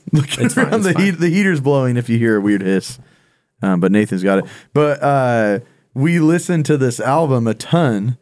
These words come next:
Speaker 1: when we were on the mission trip, house building Mexico mission trip.
Speaker 2: Uh-huh.
Speaker 1: He would always bring cool music. He was, like, my, you know, he helped me find cool bands.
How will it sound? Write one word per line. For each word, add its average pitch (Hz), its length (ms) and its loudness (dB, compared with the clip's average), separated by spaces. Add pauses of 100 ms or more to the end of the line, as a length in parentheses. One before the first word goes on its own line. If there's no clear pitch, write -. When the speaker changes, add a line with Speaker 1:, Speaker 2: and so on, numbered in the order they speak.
(460)
Speaker 1:
when 139 300 -2
we 143 140 2
were 139 260 0
on 139 440 0
the 113 440 0
mission 131 480 0
trip, 120 420 0
house 127 300 0
building 113 760 0
Mexico 113 760 0
mission 107 340 0
trip. 90 360 0 (240)
Speaker 2:
Uh-huh. 113 520 0
Speaker 1:
He 160 160 0
would 151 140 2
always 131 320 0
bring 123 320 0
cool 123 220 0
music. 107 480 0
He 117 180 2
was, 104 160 -2
like, 98 200 -2
my, 98 360 2 (100)
you 104 140 0
know, 98 100 2
he 110 160 2
helped 101 220 0
me 104 100 -2
find 98 280 -2
cool 101 180 2
bands. 95 340 0